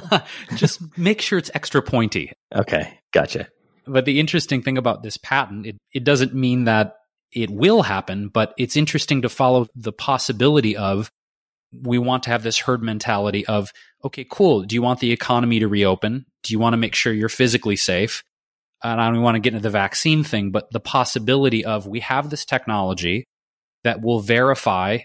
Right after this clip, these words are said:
Speaker 1: that you have been inoculated or vaccinated. And if you haven't done that, and we can't trust that you are safe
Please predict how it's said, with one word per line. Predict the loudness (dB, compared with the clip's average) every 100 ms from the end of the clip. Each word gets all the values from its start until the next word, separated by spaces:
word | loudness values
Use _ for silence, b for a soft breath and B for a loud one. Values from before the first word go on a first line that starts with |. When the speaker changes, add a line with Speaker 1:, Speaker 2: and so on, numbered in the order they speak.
| _
Speaker 1:
that | -2 -2
you | -2 0 0 0 -2
have | -6 -2
been | -2 0
inoculated | 0 0 0 0 0 -2 -4
or | -4 -4
vaccinated. | -2 0 0 -2 -4 -4 -4 -6 -10 _ _ _ _ _ 2
And | 4 4 0 -4 _ -6
if | -4 -2
you | -2
haven't | -2 0 2 0
done | 0 0
that, | 0 0 -2 -4
and | -4 0
we | 0
can't | 0 -2 -2
trust | 0 2 2 -2
that | -4 0
you | 0
are | 0
safe | 0 -2 -2 -2 -6